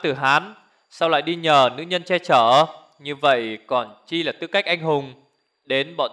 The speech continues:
ta cũng phải mất mặt vì ngươi." Nam nhân bao mặt đột nhiên lướt qua nữ nhân bao mặt và Thanh Y Lão Ni. Thân pháp của y nhanh quá,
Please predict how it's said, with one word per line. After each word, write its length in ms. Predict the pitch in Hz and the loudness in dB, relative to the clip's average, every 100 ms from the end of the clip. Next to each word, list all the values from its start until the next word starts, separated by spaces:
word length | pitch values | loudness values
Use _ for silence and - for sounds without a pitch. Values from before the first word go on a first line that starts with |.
| - | 2
ta 200 | 156 156 | 4 2
cũng 120 | 160 | -2
phải 100 | 151 | -10
mất 160 | 120 185 | -8 -8
mặt 180 | 180 147 - | -2 -2 -2
vì 120 | 131 | -10
ngươi." 420 | 117 139 175 185 139 - _ _ _ _ _ _ | -8 0 4 4 0 -10 _ _ _ _ _ _
Nam 220 | 143 139 | -8 -6
nhân 200 | 143 139 | -6 -6
bao 120 | 147 143 | -4 0
mặt 200 | 135 - - _ _ _ | 0 -2 -10 _ _ _
đột 200 | 131 120 - | -10 -10 -10
nhiên 180 | 147 | -10
lướt 180 | 151 190 - | -8 -8 -2
qua 160 | 160 | -2
nữ 100 | 160 | -2
nhân 240 | 170 170 160 | -8 -6 -2
bao 120 | 165 | 0
mặt 180 | 151 - - _ _ _ | 0 -2 -10 _ _ _
và 280 | 127 120 101 | 0 0 -2
Thanh 240 | - 139 | -8 -14
Y 140 | 147 151 | -10 -6
Lão 160 | 151 | -6
Ni. 300 | 160 170 165 160 _ _ _ | -2 -2 -2 -4 _ _ _
Thân 180 | - 139 - | -14 -12 0
pháp 180 | 165 175 147 143 | 0 0 -8 -18
của 100 | 113 | -16
y 140 | 101 | -14
nhanh 200 | 147 160 151 | -6 -6 0
quá, 360 | 143 139 160 | 2 4 2